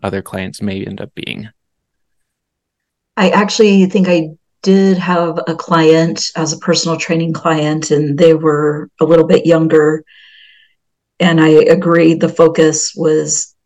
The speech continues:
Speaker 2: the focus was there, especially for the age. And I could have the,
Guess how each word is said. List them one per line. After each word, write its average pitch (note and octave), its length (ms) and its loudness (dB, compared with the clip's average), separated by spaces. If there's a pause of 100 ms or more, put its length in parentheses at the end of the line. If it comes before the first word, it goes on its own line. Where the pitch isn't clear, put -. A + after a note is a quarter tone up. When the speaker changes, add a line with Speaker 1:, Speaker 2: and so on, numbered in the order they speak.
(2000)
Speaker 2:
the F3+ 140 0
focus D#3+ 460 0
was - 180 -6
there, - 380 -4 (1000)
especially D#3 640 -2
for D3+ 400 2
the D3+ 240 -4
age. D3+ 720 0 (1080)
And D3+ 580 0 (1300)
I F#3+ 140 4
could F#3 140 2
have G#3 580 0
the, E3 480 2